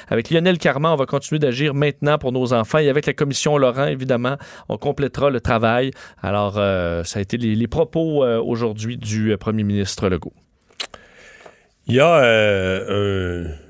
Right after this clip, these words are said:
Speaker 2: un homme d'affaires français qui se retrouve, euh, qui, qui, euh, se retrouve devant la justice et en fait est condamné à la prison.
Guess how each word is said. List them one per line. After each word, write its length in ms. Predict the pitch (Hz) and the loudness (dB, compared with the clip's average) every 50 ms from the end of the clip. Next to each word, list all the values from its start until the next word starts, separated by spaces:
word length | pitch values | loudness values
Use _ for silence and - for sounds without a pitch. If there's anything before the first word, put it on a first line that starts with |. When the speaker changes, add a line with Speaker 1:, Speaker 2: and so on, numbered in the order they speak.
| - _ _ _ _ - | -20 _ _ _ _ -2
Speaker 2:
un 80 | 113 131 | 0 0
homme 120 | 147 151 | 2 2
d'affaires 440 | 131 135 120 - 131 143 151 139 101 | 2 0 0 0 2 2 2 0 -2
français 760 | - - - 131 139 135 117 101 - - 127 127 143 165 147 | -4 -4 -2 0 0 0 -2 -2 -2 0 2 2 2 0 -2
qui 160 | - - 120 110 | -4 -6 -6 -6
se 380 | - - - 120 113 110 104 | -4 -2 0 2 2 2 2
retrouve, 540 | 101 107 117 107 - 143 185 202 156 127 131 | 2 0 0 0 2 2 2 2 2 2 2
euh, 480 | 131 123 120 117 113 107 98 95 101 101 | 2 4 4 2 2 0 0 -2 -6 -8
qui, 200 | - - 110 107 | -8 -10 -12 -10
qui, 360 | - - 110 110 135 120 104 | -8 -10 -10 -10 -10 -14 -16
euh, 200 | 101 107 - - | -16 -18 -18 -18
se 80 | - | -10
retrouve 280 | - 110 98 - 170 170 | -8 -6 -4 -2 -2 0
devant 200 | 131 110 120 139 | 0 2 2 4
la 140 | 139 131 117 | 4 2 2
justice 500 | 98 107 104 - - - 165 156 - - | 0 -2 -4 -4 -2 0 0 0 0 0
et 60 | 117 | -2
en 60 | 98 | -2
fait 180 | 107 147 135 131 | 0 -2 -2 -2
est 80 | 113 | -2
condamné 580 | 101 - 156 180 170 147 143 127 120 127 160 208 | 0 0 2 2 2 2 2 2 2 2 2 2
à 60 | 180 | 4
la 140 | 131 117 104 | 2 2 0
prison. 480 | - - 110 107 101 95 117 147 208 | -2 -2 -4 -2 2 2 4 2 2